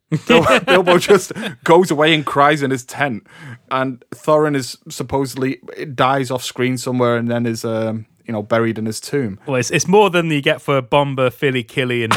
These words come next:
Speaker 2: Bard,
Speaker 1: <laughs>
Speaker 2: which are
Speaker 1: Yes,
Speaker 2: just
Speaker 1: that's
Speaker 2: mentioned all in
Speaker 1: <laughs>
Speaker 2: one sentence as, as, as having died in this,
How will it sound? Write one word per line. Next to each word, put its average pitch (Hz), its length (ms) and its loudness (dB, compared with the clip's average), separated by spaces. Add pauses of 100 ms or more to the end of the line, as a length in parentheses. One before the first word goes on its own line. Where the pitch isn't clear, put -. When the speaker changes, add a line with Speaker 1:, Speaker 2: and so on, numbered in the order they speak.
Speaker 2:
Bard, 110 420 2
Speaker 1:
<laughs> - 320 -6
Speaker 2:
which 127 220 -4
are 147 40 2
Speaker 1:
Yes, 139 80 2
Speaker 2:
just 139 220 2
Speaker 1:
that's 170 140 2
Speaker 2:
mentioned 160 400 0
all 151 220 4
in 143 120 2
Speaker 1:
<laughs> 151 100 4
Speaker 2:
one 143 120 0
sentence 147 580 -2
as, 131 220 -2
as, 135 680 -6
as 139 180 -4
having 143 400 -2
died 139 380 0
in 131 120 -4
this, 127 220 -6